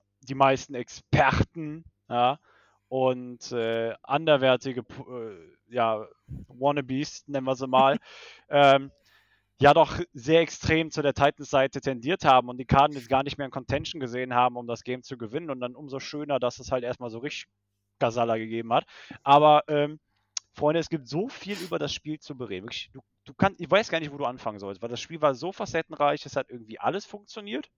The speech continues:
in dem Spiel. Also wirklich alles. Das hast du bei den Cardinals nicht gesehen. Ich habe auch eben noch eine Schlagzeile gesehen, das war mit das kompletteste und schönste Spiel seit zweitausendfünfzehn.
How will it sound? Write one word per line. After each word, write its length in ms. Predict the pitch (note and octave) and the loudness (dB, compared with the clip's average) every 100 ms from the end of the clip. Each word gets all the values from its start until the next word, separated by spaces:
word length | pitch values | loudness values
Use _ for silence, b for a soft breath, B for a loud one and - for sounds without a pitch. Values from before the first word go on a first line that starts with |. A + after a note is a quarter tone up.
| _ _ | _ _
in 100 | - | -14
dem 120 | F#3 F#3 | -12 -12
Spiel. 360 | - G3 C#4 - - | -12 -10 -12 -10 -6
Also 140 | C3+ | -6
wirklich 200 | C3 C3+ - | -4 -6 -2
alles. 480 | B2 E3 F#4+ - | -2 0 -4 -8
Das 60 | _ | _
hast 140 | E3+ F3+ | 0 2
du 40 | |
bei 80 | D#3 | -2
den 120 | C#3 | 0
Cardinals 320 | C#3 D3 C#3+ | 2 2 -2
nicht 100 | C#3 | -12
gesehen. 320 | C3 A2 D#3 - | -12 -6 -6 -4
Ich 60 | |
habe 140 | E3+ B2+ | -4 -6
auch 100 | - b b - | -12 b b -8
eben 220 | C#3 G#3 | -4 -2
noch 80 | G#3+ | -4
eine 100 | G3+ | -4
Schlagzeile 480 | F#3+ F#3 - F#3 F3 | 4 4 4 -6 -6
gesehen, 320 | E3 F3 F3+ | -6 -6 -6
das 140 | E3+ | -2
war 100 | C3+ | 0
mit 240 | B2+ D3 C#3 | 0 -2 -2
das 180 | B2 - _ _ | -4 -6 _ _
kompletteste 680 | - A#2+ - E3+ A3 - A3 | -2 -2 0 0 -2 -6 -4
und 160 | D#3 C3 | -4 -8
schönste 340 | E3+ F#3+ G#3+ | -8 -8 -10
Spiel 320 | - E3+ D#3+ | -10 -8 -8
seit 260 | A2 B2 G3 | -2 -2 -2
zweitausendfünfzehn. 720 | G3 E3+ D#3 C#3+ C3+ C#3 G#3+ | -6 -4 -6 -6 -14 -12 -12